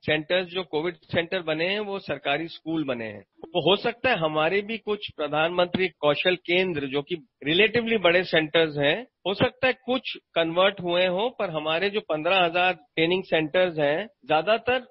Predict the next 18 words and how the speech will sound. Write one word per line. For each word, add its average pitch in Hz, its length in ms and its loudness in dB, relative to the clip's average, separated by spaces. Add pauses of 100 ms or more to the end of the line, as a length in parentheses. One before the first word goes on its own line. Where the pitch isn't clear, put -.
(100)
बंद 190 320 2
हुए 160 260 0
हैं, 165 280 -6 (120)
पर 185 80 2
उनको 175 300 -4
COVID 151 380 -2
center 165 380 -2
नहीं 165 180 -2
बनाया 110 340 -2
गया 98 180 -14
है। 90 60 -16 (220)
जहां 143 240 2
तक 220 220 -2 (220)
उन्हें 185 380 0 (240)
खुलने 165 280 2
का 226 120 -2
सवाल 214 460 0
है, 233 360 -6